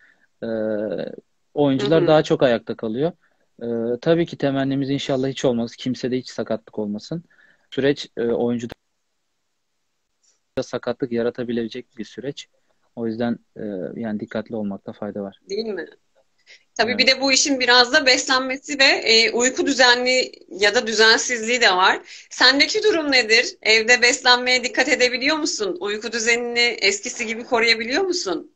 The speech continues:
Speaker 1: Yani şu anda beslenme açısından zaten <laughs> hani, e, Ramazan'da olduğumuz için, e, beslenme açısından iftar, sahur biraz sıkıntılı tabii. Gece yemekler, e,
Speaker 2: Hı hı.
Speaker 1: ift-, işte akşam
Speaker 2: Evet.
Speaker 1: sekize kadar beklemek için iftar.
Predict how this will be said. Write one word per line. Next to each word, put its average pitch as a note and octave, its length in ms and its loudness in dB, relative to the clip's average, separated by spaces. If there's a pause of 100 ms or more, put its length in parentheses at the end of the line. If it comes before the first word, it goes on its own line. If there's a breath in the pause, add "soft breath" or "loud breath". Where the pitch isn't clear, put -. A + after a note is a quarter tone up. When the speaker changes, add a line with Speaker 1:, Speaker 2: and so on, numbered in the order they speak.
Speaker 1:
Yani C3+ 240 0
şu - 180 -4
anda D3+ 240 0
beslenme C#3+ 420 0
açısından D3 440 -2
zaten D3 380 0 (120)
<laughs> - 80 -20
hani, A#2+ 340 -2 (400)
e, A#2+ 340 4
Ramazan'da C3 500 4
olduğumuz C3+ 340 2
için, C#3+ 240 -4 (840)
e, A#2+ 560 -2
beslenme A#2+ 420 2
açısından B2 360 -4
iftar, A#2+ 360 -4
sahur A#2 380 -6
biraz A#2+ 220 -2
sıkıntılı B2 540 -4
tabii. A#2+ 340 -2 (140)
Gece A2+ 280 4
yemekler, A2 640 0 (580)
e, - 40 -6
Speaker 2:
Hı - 20 -
hı. - 240 -6
Speaker 1:
ift-, - 280 -14
işte - 440 -4
akşam E3 480 0
Speaker 2:
Evet. - 160 -10 (140)
Speaker 1:
sekize A2+ 400 -4
kadar G#2+ 380 -6
beklemek G#2 440 -6
için G#2+ 260 -10
iftar. G#2+ 340 -10